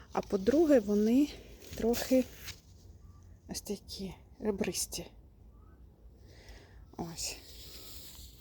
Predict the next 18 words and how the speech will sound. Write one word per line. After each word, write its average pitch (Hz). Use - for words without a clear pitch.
За 214
описом 240
і 214
той, 262
і 220
той 226
сорт -
є 202
Хіакума. 170
Чому 233
вони 247
різні, 247
не 220
можу 160
сказати. -
Подобаються 226
обидва 180
сорти. -